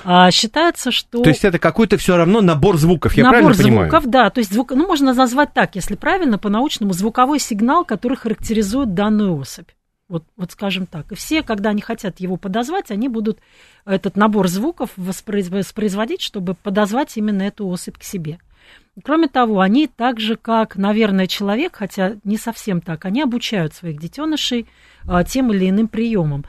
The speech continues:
Speaker 1: Ну, собственно, собаки тоже обучают своих щенков, да, мы с вами знаем, как <laughs> любители собак и кинологи. А, тоже здесь нельзя сравнивать с человеком. Но, тем не менее, опять же, что касается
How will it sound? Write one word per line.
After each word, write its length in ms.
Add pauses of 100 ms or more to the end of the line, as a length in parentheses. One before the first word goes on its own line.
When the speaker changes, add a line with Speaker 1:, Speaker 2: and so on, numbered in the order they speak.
(160)
Speaker 1:
Ну, 180
собственно, 360
собаки 380
тоже 280
обучают 500
своих 240
щенков, 420
да, 180
мы 140
с 100
вами 200
знаем, 340
как 300 (300)
<laughs> 320
любители 500
собак 460 (260)
и 120
кинологи. 560 (440)
А, 420 (240)
тоже 280
здесь 280
нельзя 300
сравнивать 500
с 40
человеком. 580
Но, 180
тем 220
не 100
менее, 340
опять 280
же, 80
что 200
касается 760